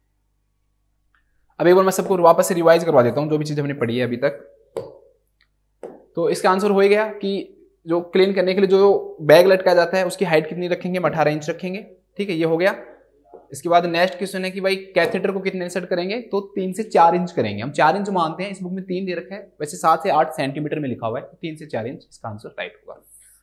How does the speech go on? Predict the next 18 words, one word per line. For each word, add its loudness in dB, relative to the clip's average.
इसमें -8
हमें -8
कोई 0
प्रॉब्लम 2
नहीं -6
है -2
आंसर -4
में, -4
वहाँ -2
तो -4
आंसर -4
में -8
भी -10
प्रॉब्लम -4
आ -10
गई -12
थी। -14
अगर 4